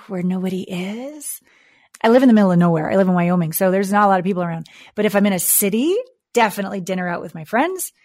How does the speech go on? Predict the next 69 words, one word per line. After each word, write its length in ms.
And 100
I 40
was 160
literally 320
talking 260
to 80
girlfriends 440
last 420
night, 160
Brad, 300
and 460
I 100
was 120
saying, 260
"I 80
would 100
love 400
a 80
few 220
more 200
V 160
I 120
P 140
clients. 380
Anyone 460
you 140
could 300
refer 320
to 60
me 120
would 100
be 100
great, 440
and 100
I'm 80
happy 240
to 80
pay 180
a 60
commission." 400
And 80
my 80
girlfriends 420
are 40
like, 180
"Oh, 260
no, 280
don't 300
worry 200
about 160
the 80
commission." 340
I'm 60
like, 180
"Yes, 280
you 80
know, 180
let 140
me 80
pay 180
you 80
a 40
commission 420
'cause 120
we're 60
all 140
going 180
to 60
Vegas. 420